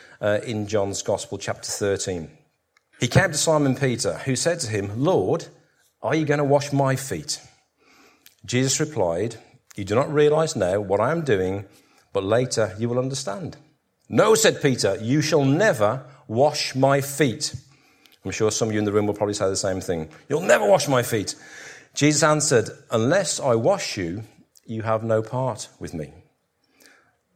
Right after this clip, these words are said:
"Then, Lord," Simon Peter replied, "not just my feet, but my hands and my head as well." Jesus answered, "Those who have had a bath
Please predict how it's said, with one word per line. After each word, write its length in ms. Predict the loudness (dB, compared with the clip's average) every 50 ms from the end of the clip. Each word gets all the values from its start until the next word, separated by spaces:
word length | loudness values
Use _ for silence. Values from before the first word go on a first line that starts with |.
| -4
"Then, 260 | 0 0 2 2 2
Lord," 260 | 0 0 0 0 -2 -2
Simon 260 | -2 -2 -2 -2 -2
Peter 220 | -4 -6 -6 -6
replied, 360 | -8 -8 -6 -4 -2 -2 0
"not 120 | -2 -2 -4
just 160 | -4 -2 0
my 100 | 0 0
feet, 280 | 0 0 0 0 0 0
but 80 | -2
my 120 | -2 -2 -2
hands 320 | 0 0 -2 0 0 0
and 80 | 0 2
my 100 | 0 2
head 200 | 0 0 -2 -2
as 100 | -2 -2
well." 320 | -2 -2 -2 -4 -6 -12 -14 _ _ _ _ _ _ _ _ _ _ _ _ _ -20 -20 _ _ -6
Jesus 260 | -6 -4 -2 0 0
answered, 520 | 0 0 0 -2 -2 -2 -2 -4 -6 -8 -12 -20 _ _ _ _ _ _ _ _ _ _
"Those 320 | -2 2 2 4 2 2 0
who 60 | -4
have 100 | -4 -2
had 140 | -2 -2 0
a 20 |
bath 480 | 0 0 0 0 0 -4 -10 -16 -18